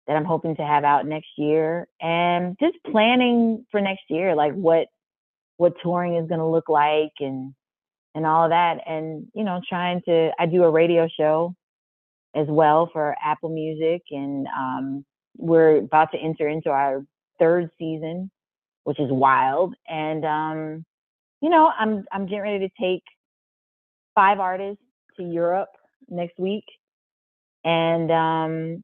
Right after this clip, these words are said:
to perform at a, um, a, a country music Americana festival in, uh, right outside of London.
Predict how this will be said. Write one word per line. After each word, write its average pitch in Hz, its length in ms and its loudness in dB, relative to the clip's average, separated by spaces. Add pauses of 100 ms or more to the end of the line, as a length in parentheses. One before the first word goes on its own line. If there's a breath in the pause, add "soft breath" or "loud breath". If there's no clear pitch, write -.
(140)
to 175 60 -6
perform 165 680 -4 (100)
at 156 220 0
a, 151 420 0
um, 143 380 -2 (100)
a, 156 380 -4
a 147 140 -2
country 170 260 -4
music 160 280 -4
Americana 151 580 -2
festival 147 680 -2 (720)
in, 160 400 4
uh, 170 200 0 (120)
right 165 200 6
outside 165 280 2
of 147 80 -2
London. 156 560 -4